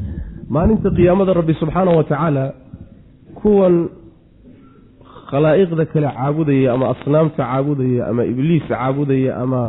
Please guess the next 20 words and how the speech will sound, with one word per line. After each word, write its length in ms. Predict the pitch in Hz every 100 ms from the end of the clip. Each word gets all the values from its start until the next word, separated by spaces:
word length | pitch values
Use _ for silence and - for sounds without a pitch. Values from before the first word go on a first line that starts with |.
| 113 - - - -
yacni 300 | 123 135 143
waxa 180 | 160 151
weye 140 | 143
geedaha 400 | 135 151 170 156
caabudaya 480 | 127 143 151 147 143
ama 160 | 143 147
qubuurta 480 | 147 156 180 175 -
caabudaya, 520 | 123 147 156 127 104 92 - - _ _ - -
wuxuu 280 | 160 156 170
Rabbi 220 | 165 165
ku 100 | 160
odhanay 280 | 190 180 165
subxaanahu 380 | - 143 175 165
wa 60 | 139
tacaala, 380 | 127 139 147
"Kuwii 460 | 139 - 190 175 160
aad 180 | 143 139
wax 140 | 143 143
ila 180 | 165
wadaajiseen 840 | 180 165 147 139 - - 151 139